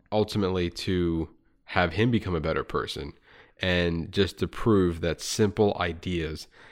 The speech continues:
that Mister Rogers has, that he tells for children, that he preaches to, ch-, not preaches, but he,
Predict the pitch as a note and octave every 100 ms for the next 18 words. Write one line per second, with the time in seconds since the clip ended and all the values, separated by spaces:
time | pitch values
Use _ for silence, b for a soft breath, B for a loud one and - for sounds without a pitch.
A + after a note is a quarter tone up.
0 | b F#2 F2+ F#2 - F#2 E2+ E2 D#2+ D#2
1 | - - B2 F2 E2 - - - F2+ -
2 | D#2+ D#2 - - - - D3 F#2+ - -
3 | - F2 E2+ - D#3+ D#3+ F2 D2+ - -
4 | E2 - G2 E2+ - D#2+ E2+ F2+ F2 E2+